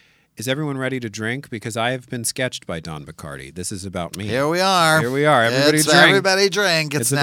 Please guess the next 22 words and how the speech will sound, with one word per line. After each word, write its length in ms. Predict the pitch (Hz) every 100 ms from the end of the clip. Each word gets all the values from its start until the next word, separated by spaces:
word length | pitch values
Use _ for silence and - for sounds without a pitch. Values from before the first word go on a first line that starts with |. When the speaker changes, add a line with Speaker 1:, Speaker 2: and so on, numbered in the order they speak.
| 151
Speaker 1:
about 40 | 143
Speaker 2:
all 260 | 135 147
Speaker 1:
me. 60 | 160
Speaker 2:
about 280 | 165 170 165
Christopher 500 | 180 170 143 127 117
Speaker 1:
That's 100 | 120
Speaker 2:
again. 160 | 104 101
Speaker 1:
about 260 | 143 143
me, 280 | 147 160 127
but 180 | 123 117
yeah. 300 | 123 120 92 95 _ _ _ -
I 80 | 117
don't 140 | 208 147
know 260 | 147 123 _
where 200 | 104 113
it 80 | 104
is. 300 | - 131 80
I 80 | 80
guess 180 | 85 -
he 60 | -
kept 320 | - 90
it. 120 | -